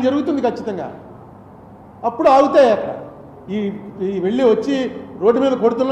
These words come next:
వాళ్ళని చంద్రబాబు నాయుడు ఏం పంపడు, ఆ రోడ్డు మీద తన్నులు తింటున్న వాళ్ళందరినీ జగన్, జగన్మోహన్ రెడ్డి పంపిన వాళ్ళు కాదు. ఎక్కడెక్కడ ఏ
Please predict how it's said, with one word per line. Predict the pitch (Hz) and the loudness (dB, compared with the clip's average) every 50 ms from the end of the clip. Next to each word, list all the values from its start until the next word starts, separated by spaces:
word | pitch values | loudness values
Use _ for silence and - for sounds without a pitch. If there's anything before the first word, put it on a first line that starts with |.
| 269 | 2
వాళ్ళని | 269 262 262 254 - 220 | 2 2 2 0 -2 -2
చంద్రబాబు | 226 226 247 254 262 262 254 254 | -2 -2 0 2 2 2 2 0
నాయుడు | 262 262 262 254 | 0 0 0 0
ఏం | 254 247 247 | 0 0 0
పంపడు, | 240 240 247 247 277 294 294 - - - - - - - - - - | 0 0 2 2 2 2 2 0 -4 -10 -12 -14 -18 -20 -14 -4 0
ఆ | 208 220 226 | 2 4 6
రోడ్డు | 247 254 254 269 | 6 4 4 2
మీద | 269 - 247 | 0 2 2
తన్నులు | 247 262 269 262 254 | 2 2 2 0 0
తింటున్న | 269 254 262 262 262 262 | -2 -4 -4 -2 0 0
వాళ్ళందరినీ | 262 254 254 254 262 262 262 262 208 226 | 2 2 2 0 -2 -2 -4 -2 0 0
జగన్, | 233 247 247 247 247 254 247 226 214 | 0 0 0 -2 0 -2 -2 0 -2
జగన్మోహన్ | 226 240 247 247 254 254 247 254 | -2 -2 0 0 0 0 0 -2
రెడ్డి | 233 240 240 240 | -2 -2 -4 -4
పంపిన | 233 - 233 233 | -4 -2 -4 -2
వాళ్ళు | 240 240 226 226 220 | -2 -2 0 0 0
కాదు. | 220 214 208 202 - - - - - - - - - - - - - 170 160 | 0 -2 -2 -4 -6 -10 -14 -16 -18 -18 -20 -20 -20 -20 -20 -14 -12 -10 -8
ఎక్కడెక్కడ | - - 247 269 277 285 269 262 | -4 0 0 0 2 2 2 4
ఏ | 254 | 4